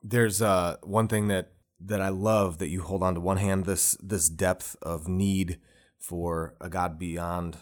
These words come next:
what we see. And also at the same time, you're holding on to, uh, this self-deprecating humor and that kind of thing.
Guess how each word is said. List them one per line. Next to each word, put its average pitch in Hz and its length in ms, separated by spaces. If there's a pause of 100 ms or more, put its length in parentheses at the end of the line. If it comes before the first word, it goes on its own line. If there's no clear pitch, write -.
(160)
what 92 240
we 90 100
see. 85 500 (360)
And 90 360
also 92 400
at 82 80
the - 60
same 90 180
time, 90 180
you're 87 120
holding 87 260
on 85 200
to, 82 440 (100)
uh, 80 320
this 85 400
self-deprecating 87 840
humor 85 420
and 80 120
that 87 140
kind 82 180
of 76 100
thing. 82 260